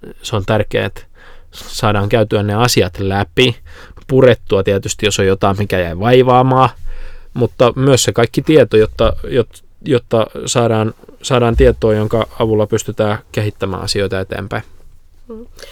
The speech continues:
Speaker 2: Ja kun tuohon semmoisena aktiivisena käytäntönä, niin se auttaa siihen, että ihmisten niinku egot ei kolahda palautteesta,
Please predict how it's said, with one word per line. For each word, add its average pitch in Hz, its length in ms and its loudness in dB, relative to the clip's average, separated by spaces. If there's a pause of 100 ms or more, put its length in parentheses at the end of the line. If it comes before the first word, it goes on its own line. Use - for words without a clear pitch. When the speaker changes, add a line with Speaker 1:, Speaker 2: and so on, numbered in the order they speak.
Speaker 2:
Ja 214 80 -6
kun 214 120 -8
tuohon 240 360 -2
semmoisena 220 520 -6
aktiivisena 208 540 -8
käytäntönä, 175 580 -8
niin 170 100 -12
se - 160 -12
auttaa 196 400 -6
siihen, 185 320 -8
että - 260 -12 (640)
ihmisten 208 340 -6
niinku 196 200 -6
egot 214 340 -4
ei 160 220 -6 (160)
kolahda 190 500 -4 (180)
palautteesta, 196 800 -6